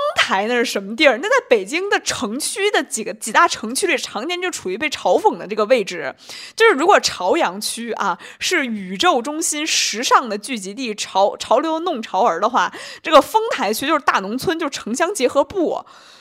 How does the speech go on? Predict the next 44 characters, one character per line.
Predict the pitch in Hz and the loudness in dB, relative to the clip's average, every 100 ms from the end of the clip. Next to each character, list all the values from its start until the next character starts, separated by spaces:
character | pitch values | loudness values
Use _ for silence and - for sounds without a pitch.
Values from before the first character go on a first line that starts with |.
| _ _ - | _ _ 4
啊， | 269 | 4
真 | 330 415 | 6 4
的， | 440 | 4
就 | 254 | 4
是 | 392 | 6
我， | 415 262 208 | 6 4 -4
我 | - 220 220 | 2 2 4
就 | 381 | 0
属 | 269 | -4
于， | 220 | -6
如 | 247 | 0
果 | 320 | 2
我 | 359 233 | 4 4
到 | 285 | 4
了 | 311 | 4
北 | 262 160 | 2 -4
京， | 208 247 | -4 -4
就 | 294 302 | -2 -2
你 | 226 196 | -4 -2
说 | 285 | 2
让， | 330 285 220 | 4 2 4
让 | 311 | 4
我 | 202 | 4
住 | 196 262 | -2 -4
丰 | - 330 | -4 -6
台， | 254 185 | -4 -2
那 | 254 | 2
我 | 349 208 | 2 2
绝 | 370 | 0
对 | 294 | -2
不 | 370 240 | -2 -2
乐 | 208 185 | 0 -2
意。 | 208 202 | -2 -6
丰 | - 392 | -4 -6
台 | 403 240 | -4 -4
那 | 339 | 0
都 | 381 | 0
没 | 302 | 2
有 | 392 | 0
几 | - | 0
个 | 208 | -2
地 | 233 339 | -2 -4
铁 | - - | -6 -2
站。 | 254 | 2